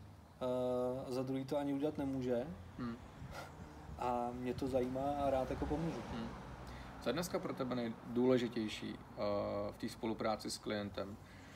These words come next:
Speaker 2: Je to mít vždycky stoprocentní, nebo i, aby se ne-, abych to nepodal jako blbě, jako máš založenou tu spolupráci na,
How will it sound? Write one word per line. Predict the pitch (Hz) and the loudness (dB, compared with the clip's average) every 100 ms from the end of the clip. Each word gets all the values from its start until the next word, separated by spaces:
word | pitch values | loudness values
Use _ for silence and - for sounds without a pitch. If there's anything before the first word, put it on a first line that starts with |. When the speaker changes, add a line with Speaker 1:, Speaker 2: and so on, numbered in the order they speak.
| - - - - 120 | -16 -16 -14 -4 0
Speaker 2:
Je | 120 | 2
to | 139 143 147 143 143 143 - - - - - - - - - | 4 4 6 4 2 -2 -12 -16 -16 -16 -14 -14 -12 -12 -4
mít | 127 135 135 - - | 0 0 0 -8 -10
vždycky | 123 127 143 - 143 139 131 - - | -6 0 0 0 0 0 0 -2 -8
stoprocentní, | - - 131 131 131 135 131 - 139 139 135 131 | -6 -2 0 0 0 0 0 -2 -2 0 0 0
nebo | 127 | 0
i, | 131 - - | 0 -4 -4
aby | 123 131 | 0 2
se | 127 135 | 0 0
ne-, | 127 | 0
abych | 127 123 | 0 0
to | 139 | 0
nepodal | 127 131 135 131 | 0 4 6 6
jako | 131 135 | 4 2
blbě, | 127 135 117 | 2 2 2
jako | - 120 | 0 2
máš | 123 143 | 6 6
založenou | 143 147 147 147 147 | 6 6 4 2 0
tu | - | -4
spolupráci | - 147 143 139 - 156 | 0 2 4 2 2 0
na, | 143 107 | 2 2